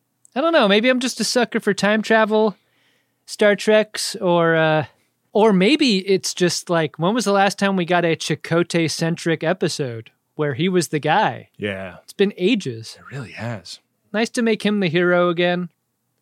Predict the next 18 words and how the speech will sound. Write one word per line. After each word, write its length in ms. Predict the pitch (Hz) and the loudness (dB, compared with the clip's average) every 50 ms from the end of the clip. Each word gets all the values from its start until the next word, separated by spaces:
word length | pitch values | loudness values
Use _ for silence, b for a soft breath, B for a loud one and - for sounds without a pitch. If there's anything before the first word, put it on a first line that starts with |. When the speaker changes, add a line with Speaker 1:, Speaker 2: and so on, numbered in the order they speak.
| _ _ _ _ _ _ | _ _ _ _ _ _
Speaker 1:
Yeah, 300 | - 190 214 175 147 123 - _ | 0 2 2 2 0 -2 -6 _
really 380 | 151 151 196 226 233 240 233 220 | -2 0 2 2 4 2 2 2
enjoyable. 560 | 214 190 160 185 185 175 160 139 131 131 135 | 2 2 2 2 2 4 2 0 -2 -6 -4
And 240 | - 202 190 190 208 - - | -2 0 0 0 -2 -2 -2
also 320 | 196 214 208 - 240 226 | 0 0 0 0 0 2
really 300 | 208 202 220 214 208 202 | 2 4 4 4 4 2
fun 280 | 185 - 202 196 196 190 | 0 0 0 0 0 0
talking 380 | 180 190 190 190 180 - 185 180 | 0 2 0 0 0 0 -2 0
about 220 | 160 175 175 170 | 0 0 2 2
all 120 | 170 165 | 0 0
the 120 | 160 165 160 | -2 -2 -4
things 320 | - 175 165 160 160 - | -4 -4 -4 -4 -4 -4
we 120 | 156 156 156 | -4 -4 -4
didn't 300 | 165 156 135 151 147 - | -4 -4 -6 -8 -10 -8
see 420 | - - 147 139 131 127 123 - _ _ | -8 -8 -6 -6 -8 -10 -12 -14 _ _
on 220 | - 147 143 135 127 | -8 -8 -8 -8 -10
screen, 380 | - - - 143 131 127 123 123 | -12 -10 -10 -8 -8 -8 -8 -10
like 260 | 127 123 120 - _ | -10 -12 -12 -14 _